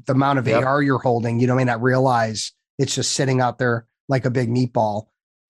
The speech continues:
Speaker 1: What are some of the main K P Is, key performance indicators that law firms should be tracking, looking into as a way to understand the numbers and, and, and handle them in a way that's gonna get them to stay out of trouble or to be successful?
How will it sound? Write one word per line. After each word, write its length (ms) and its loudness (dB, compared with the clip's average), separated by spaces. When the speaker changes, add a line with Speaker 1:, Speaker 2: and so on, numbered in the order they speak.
Speaker 1:
What 180 4
are 80 4
some 240 2
of 60 2
the 80 2
main 500 4
K 240 -2
P 220 -4
Is, 360 0
key 220 -2
performance 600 -2
indicators 640 2
that 180 -2
law 200 2
firms 260 -2
should 160 -4
be 120 -2
tracking, 600 -2
looking 320 0
into 720 0
as 240 0
a 80 2
way 520 2
to 720 0
understand 680 0
the 60 0
numbers 760 0
and, 220 2
and, 180 2
and 180 0
handle 440 0
them 200 0
in 60 0
a 40 0
way 180 0
that's 200 -2
gonna 220 -2
get 220 -4
them 340 0
to 100 0
stay 200 -2
out 80 0
of 80 -2
trouble 380 0
or 140 0
to 100 -10
be 120 -2
successful? 720 -2